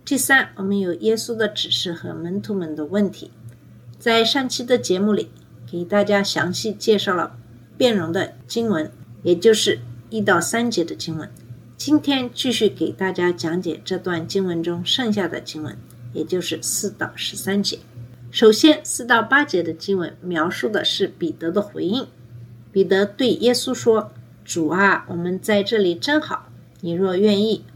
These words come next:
我就在这里搭三座棚，一座为你，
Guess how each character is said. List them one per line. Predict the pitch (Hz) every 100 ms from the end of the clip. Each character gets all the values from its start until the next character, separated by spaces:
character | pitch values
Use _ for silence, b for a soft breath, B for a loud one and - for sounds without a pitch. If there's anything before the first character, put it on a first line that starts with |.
| -
我 | 156
就 | - 170
在 | - 180
这 | 170 226
里 | 196 160 -
搭 | 156 156
三 | 165 214 214
座 | 214
棚， | - 165 165 B B B B
一 | - 185
座 | 240 226
为 | 254 233
你， | 180